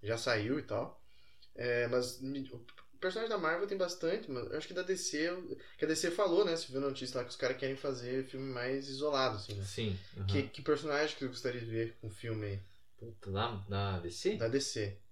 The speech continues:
Speaker 2: Eu gostaria de ver do Lobo, que eu acho que é
Speaker 1: Lobo, né? A gente comentou no último episódio.
Speaker 2: Sim, que é um dos primeiros. É
Speaker 1: Lobo dirigido pelo James Gunn.
Speaker 2: Sim, eu queria ver um Lanterna Verde que presta.
Speaker 1: Lanterna Verde é o do primeiro escalão, fora o Batman, é o favorito, eu acho.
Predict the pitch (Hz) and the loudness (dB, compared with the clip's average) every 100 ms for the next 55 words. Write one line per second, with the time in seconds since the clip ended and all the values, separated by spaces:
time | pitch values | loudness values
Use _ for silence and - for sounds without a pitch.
0 | - 104 98 98 92 95 143 143 131 175 | -4 -2 2 4 4 4 4 6 6 4
1 | 113 92 90 - 85 90 - - 92 127 | 2 -2 -4 -4 -8 -8 -10 -8 2 6
2 | 143 120 107 110 104 - 123 117 120 120 | 8 6 2 -2 -4 -6 -6 -4 -4 -4
3 | 113 113 113 107 104 - 92 90 90 87 | -6 -6 -4 -2 -2 0 0 0 -4 -6
4 | 87 87 - 151 117 135 120 - - - | -8 -10 -8 -6 -2 -2 -4 -8 -14 -18
5 | - - - - 92 87 87 87 113 143 | -18 -18 -18 -8 -4 -4 -2 0 6 8
6 | 170 165 151 143 156 156 143 151 135 110 | 8 4 -2 -4 -2 -4 -4 -6 -6 -6
7 | 101 - - - - 113 113 104 101 98 | -6 -8 -16 -12 -6 -4 -4 2 2 2
8 | 107 107 101 101 98 101 98 95 - 123 | 2 0 0 0 2 4 2 0 -2 0
9 | 123 117 - - - 131 123 139 143 147 | 2 -2 -6 -16 -12 -8 0 2 4 2
10 | 117 117 131 151 147 151 - - 120 131 | 0 4 6 6 2 -2 -2 2 4 4
11 | 139 139 131 131 139 143 156 - 151 135 | 2 0 -6 -6 0 0 2 4 6 6
12 | 143 - 160 131 123 143 - 147 147 143 | 4 4 4 8 8 8 2 -6 -4 -2
13 | 151 147 110 98 98 95 - | 0 0 -2 -6 -6 -6 -8